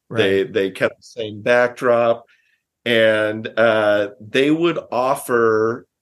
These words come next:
Speaker 2: free tickets. They would have these comment cards on the table, and if you left your phone number, they would just call you and be like, "Hey, you wanna come see a comedy show this weekend?" And they would fill the house with people who paid nothing to see the show.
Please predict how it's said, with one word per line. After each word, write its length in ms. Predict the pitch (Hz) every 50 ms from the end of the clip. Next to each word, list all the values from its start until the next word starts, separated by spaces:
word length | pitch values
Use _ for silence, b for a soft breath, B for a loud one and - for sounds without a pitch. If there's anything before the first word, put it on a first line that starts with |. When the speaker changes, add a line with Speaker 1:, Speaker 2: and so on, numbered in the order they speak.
| _
Speaker 2:
free 340 | - - - - 127 120 117
tickets. 520 | 117 - 202 220 208 - - - - -
They 160 | - 113 107 110
would 120 | 117 110
have 180 | 123 117 113 113
these 200 | 120 117 113 -
comment 480 | - 170 165 180 190 156 123 113 -
cards 360 | - 110 98 98 98 98 - 120
on 120 | 104 101
the 80 | 107 104
table, 440 | - - 147 156 165 143 107 104 107
and 100 | 104 104
if 120 | 98 -
you 140 | 113 107 107
left 280 | 104 107 104 104 - -
your 100 | 120 113
phone 260 | - - 147 160 165
number, 520 | 131 104 98 98 92 90 92 95 104 110 b b b b b b b b -
they 100 | 120 117
would 120 | 117 120 117
just 180 | 123 120 -
call 200 | - 147 151 160
you 80 | 147 123
and 80 | 113
be 80 | 110 110
like, 180 | 113 110 110 -
"Hey, 140 | - 226
you 100 | - -
wanna 160 | 113 113 117 110
come 160 | - 120 120
see 160 | 117 - 131
a 60 | 123 120
comedy 400 | 131 131 127 131 143 147 151 151
show 220 | - - 156 156
this 220 | 156 165 156 -
weekend?" 500 | - 170 170 170 185 180 185 196 220 226 b b b b b b b b _ _
And 640 | - 131 127 135 135 131 131 120 113 - 131 123 113 - _
they 140 | - 131 131
would 200 | 127 131 123 113
fill 300 | - - 151 139 131 127
the 120 | 120 107
house 640 | 101 165 175 180 151 120 110 107 107 107 - - - b b b b b b b _
with 240 | - 127 127 127 -
people 380 | - 139 123 120 127 120 123 120
who 400 | 117 113 117 113 110 107 107 107
paid 320 | - 123 113 107 101 98 90
nothing 460 | 95 104 104 98 98 - 101 95 95
to 80 | 90 90
see 260 | - - 101 98 98
the 100 | 92 90
show. 560 | - - 104 87 82 78 76 82 95 110 -